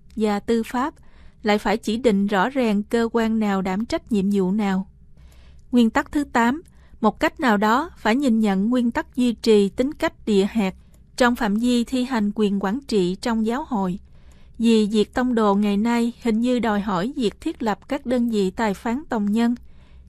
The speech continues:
Vì vậy, trong luật mới sẽ có nguyên tắc. Theo đó, cứ luật chung,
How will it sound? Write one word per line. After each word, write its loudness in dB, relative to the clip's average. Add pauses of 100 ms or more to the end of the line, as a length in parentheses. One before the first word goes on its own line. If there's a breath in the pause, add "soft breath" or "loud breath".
(120 soft breath)
Vì 2
vậy, 0 (340 soft breath)
trong 0
luật 0
mới -2
sẽ -2
có -4
nguyên -2
tắc. -4 (500 soft breath)
Theo 2
đó, 0 (140)
cứ 2
luật 2 (120)
chung, 2